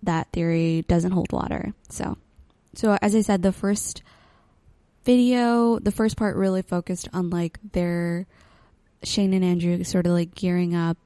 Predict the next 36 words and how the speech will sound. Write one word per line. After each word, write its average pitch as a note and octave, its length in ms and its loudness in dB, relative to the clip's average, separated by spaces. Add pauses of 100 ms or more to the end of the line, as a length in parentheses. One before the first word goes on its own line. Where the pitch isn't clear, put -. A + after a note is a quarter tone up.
(140)
to - 120 -6
go F3 240 0
meet F3 280 -4
Jeffree E3+ 420 -4
on F3 100 -4
a F3 80 0
private F3 360 -2
jet E3 280 -4
and E3+ 100 -2
then E3 140 0
taking F3 400 -4
the D#4 80 0
private F#3 380 -2
jet E3 300 0 (640)
to F#3 560 4 (180)
a - 80 0
Morphe F#3+ 500 0
store B3 640 0 (400)
and G3 180 2
just F#3 200 0
seeing F3+ 380 0
sort - 200 -2
of F3 160 4 (180)
the E3+ 380 0 (340)
influence F#3+ 680 -4
of F#3+ 240 0
Jeffree F3+ 360 -2
Star E3+ 300 -2
and F3 260 -2
Morphe. E3+ 460 -4 (300)
They F#3 100 0
basically F#3 680 -2
packed - 500 -6
a F#3+ 80 0
mall, E3+ 560 0 (640)
um, F3 560 2